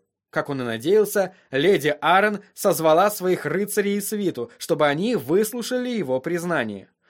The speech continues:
Он увидел морщинистое лицо сира Бриндона Тали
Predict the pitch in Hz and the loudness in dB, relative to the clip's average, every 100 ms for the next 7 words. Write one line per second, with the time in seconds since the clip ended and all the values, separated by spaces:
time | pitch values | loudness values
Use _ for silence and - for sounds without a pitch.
0 | _ - 165 202 240 262 247 202 208 180 | _ -8 0 0 0 0 2 2 0 -2
1 | - 240 226 - - 196 180 185 - 226 | -6 -4 -4 -6 0 0 2 -2 0 0
2 | 214 220 220 214 180 147 208 208 175 151 | 0 -2 2 2 2 0 0 2 0 -2
3 | 139 160 185 202 208 | 0 4 4 4 0